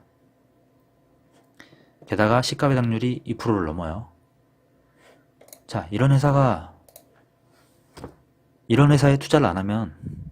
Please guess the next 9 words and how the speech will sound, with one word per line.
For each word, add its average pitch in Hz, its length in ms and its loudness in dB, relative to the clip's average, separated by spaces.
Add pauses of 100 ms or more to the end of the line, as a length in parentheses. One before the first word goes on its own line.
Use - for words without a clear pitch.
(180)
어느 123 360 4
회사에 104 400 -4
투자를 104 320 -8
하실 - 160 -14
건가요? 82 360 -12 (4000)
국내 131 320 2
주식에 117 360 -2
투자하는 131 460 -2
한은 101 760 -6